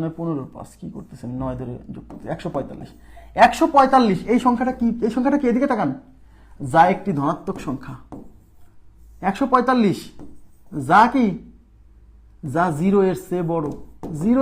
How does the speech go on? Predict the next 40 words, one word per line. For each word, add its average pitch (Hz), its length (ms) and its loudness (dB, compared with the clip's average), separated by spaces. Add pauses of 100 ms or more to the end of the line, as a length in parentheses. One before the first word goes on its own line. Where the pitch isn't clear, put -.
এর 262 80 4 (120)
বড়। 247 140 8 (1600)
তার 180 120 2
মানে 254 160 6
বি 254 60 6 (120)
স্কয়ার 302 240 4
মাইনাস 320 200 6 (100)
ফোর 262 180 4
এসি 302 180 6
আসছে 320 200 2
একশো 311 220 -2
পঁয়তাল্লিশ, 277 480 4 (240)
মানে 214 160 -2
বি 233 140 2
স্কয়ার 247 160 -2
মাইনাস 269 220 0
ফোর 226 140 2
এসির 269 200 0
মান 277 160 4
জিরোর 233 220 4
চেয়ে 247 140 0
বড় 233 180 2
আসছে। 190 220 -4 (480)
তাহলে 180 200 2
আমরা 220 160 2
কি 247 140 -2
জানি? 180 160 4 (460)
বি 190 100 2 (120)
স্কয়ার 214 260 0
মাইনাস 214 260 2 (120)
ফোর 190 240 2
এসি 202 260 0 (520)
যদি 175 220 2
greater 185 280 0
than 214 180 4
zero 202 200 6
হয়, 165 160 4
সেক্ষেত্রে 208 340 -4
কেমন 214 200 0
হয়? 165 140 -2